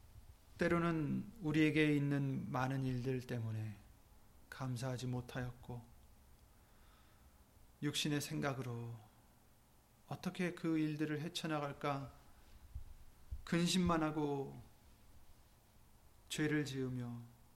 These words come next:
예수님을 믿지 못하고 그러고 살았을 때가 얼마나 많았는지 예수님을 용서해 주시옵고, 이제 더 이상 그런 것에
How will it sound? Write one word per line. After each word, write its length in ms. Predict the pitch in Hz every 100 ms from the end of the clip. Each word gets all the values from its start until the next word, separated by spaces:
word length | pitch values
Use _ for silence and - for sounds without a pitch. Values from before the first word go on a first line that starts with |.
| - - - - -
예수님을 500 | 165 175 175 175 165
믿지 340 | 151 151 - 165
못하고 580 | 143 135 - 131 127 110 - - - - - - -
그러고 260 | - 135 131
살았을 480 | - 147 135 151 -
때가 340 | 135 127 127 - - - - - - - -
얼마나 360 | 131 127 131 131
많았는지 760 | 123 123 120 117 113 120 113 110 - - - -
예수님을 340 | 117 - 120 120
용서해 360 | 123 120 131
주시옵고, 580 | 120 120 - 123 - 131 - - - - - - - - - - - - - - - - - - - - - - - - - - -
이제 140 | -
더 180 | - 143
이상 540 | 139 147 135 123 110 -
그런 240 | - 160 156
것에 420 | 151 160 147